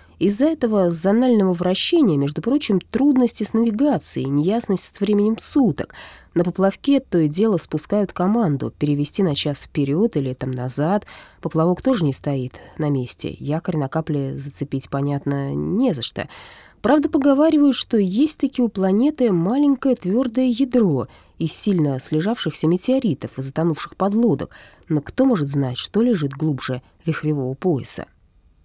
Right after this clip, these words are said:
Лет пять назад одна экспедиция из метрополии опустила на пятьсот километров один шибко умный аппарат, только его и видели. Чем тратить зазря технику, лучше бы им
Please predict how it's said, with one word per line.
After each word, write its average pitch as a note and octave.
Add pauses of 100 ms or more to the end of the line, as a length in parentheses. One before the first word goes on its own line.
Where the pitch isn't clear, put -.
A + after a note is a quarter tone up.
(200)
Лет D#3
пять G3+
назад C3
одна C#3+
экспедиция D3
из C3+
метрополии C#3 (320)
опустила E3
на D3
пятьсот D3+
километров D3
один D#3
шибко -
умный D#3+
аппарат, F#3+ (260)
только G3
его C#3+
и C3+
видели. C3+ (480)
Чем D4
тратить D4
зазря G3+
технику, A#3
лучше A#3
бы B3
им B3+